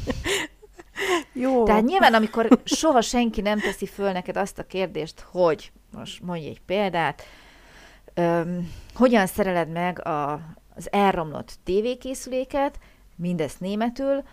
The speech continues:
Speaker 2: akkor nem szabad elvárni, hogy mi erre egyből helyes németességgel tudunk válaszolni. Mert valószínűleg még erről sose beszéltél németül. Gondolom én?
Speaker 1: Igen.
Speaker 2: Tehát persze.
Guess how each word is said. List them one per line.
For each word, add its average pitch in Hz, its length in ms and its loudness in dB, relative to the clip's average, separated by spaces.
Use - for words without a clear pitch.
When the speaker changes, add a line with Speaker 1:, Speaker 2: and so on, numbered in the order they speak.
Speaker 2:
akkor 240 320 0
nem 277 260 0
szabad 175 380 -4
elvárni, 156 600 -4
hogy 160 260 -10
mi 156 120 -12
erre 156 260 -8
egyből 156 720 -4
helyes - 640 -10
németességgel 139 800 -12
tudunk - 340 -14
válaszolni. - 840 -14
Mert 196 300 -4
valószínűleg 180 760 -6
még 180 200 -6
erről 147 260 -4
sose - 260 -10
beszéltél - 540 -12
németül. 90 720 -14
Gondolom 196 480 6
én? 214 280 -2
Speaker 1:
Igen. 185 260 -6
Speaker 2:
Tehát 185 260 -6
persze. - 320 -14